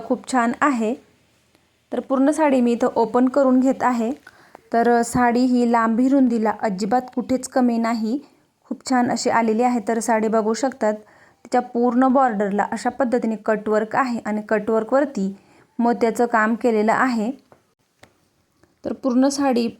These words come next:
अ, जो काही पदर आहे, त्याच्यावरती अशा पद्धतीने डिझाईन आहे आणि जो काही नेस्ता भाग आहे, तर एवढा भाग सोडून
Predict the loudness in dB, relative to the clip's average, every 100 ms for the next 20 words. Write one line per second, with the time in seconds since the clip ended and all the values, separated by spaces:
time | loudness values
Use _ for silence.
0 | -4 -2 0 0 0 0 -2 -2 0 0
1 | 0 -2 -2 -2 -2 2 2 0 0 -2
2 | -2 -4 -4 -2 -2 -2 0 -2 0 0
3 | 0 0 -2 -2 -2 -2 -4 -8 _ _
4 | _ -14 -4 -2 0 2 2 2 2 0
5 | -2 0 2 0 0 0 0 -2 -4 _
6 | _ -8 -2 0 2 2 2 2 0 0
7 | 0 0 2